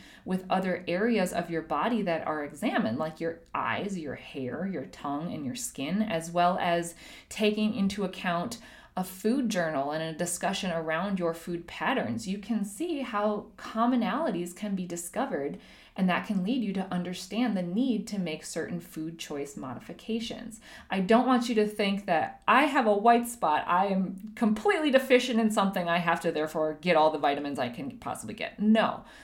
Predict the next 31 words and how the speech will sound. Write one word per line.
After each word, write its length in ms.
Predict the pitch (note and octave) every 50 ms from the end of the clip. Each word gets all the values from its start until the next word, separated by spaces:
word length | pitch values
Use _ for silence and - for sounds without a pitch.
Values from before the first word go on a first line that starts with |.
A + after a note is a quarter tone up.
| - _
that's 320 | - F#3 F#3+ F#3 F#3 F#3
not 260 | A3 G3+ F3 E3 - -
the 60 | F3
point. 340 | - - - E3+ - - -
Although 280 | - F#3 F#3 G3+ G3+ G3+
it 120 | - F#3
is 160 | F#3 E3 -
really 380 | F3+ G#3 A#3 B3+ C4 B3 A#3+ B3
easy 400 | A3+ - G#3+ G#3 G3+ F#3 F3+ F3+
to 140 | F3+ F#3+ E3
go 180 | - E3 D#3
down 240 | D3+ D3+ C#3+ D3 D3+
that 180 | D3 - - -
<laughs> 20 |
path 440 | - G3 F3 E3 F3+ B3+ A#3+ - -
and 160 | A3+ G3+ G3
you 60 | F#3 G3
start 340 | - - F#3 F3 - -
thinking 360 | - F3+ F3+ F3+ F3+ E3 D#3+ D3+
that, 240 | D3+ - - - C4 - - - - - -
"Ah, 580 | - D#4 F4+ F4 D#4+ D4+ C4 G#3+ F#3+ E3+ E3+ F#3+
my 140 | G#3+ A#3 C4
nails 480 | C4 B3+ D4 E4+ D#4+ B3 A3+ A3+ - -
split, 360 | - - - B3+ B3+ G3 -
I 100 | F3+ F#3
need 200 | G3 A#3+ B3+ A#3+
to 60 | A#3
get 260 | - A#3+ B3+ - - -
all 180 | - A#3 A#3
the 120 | A3 G#3+ G#3+
things." 260 | A#3+ - - -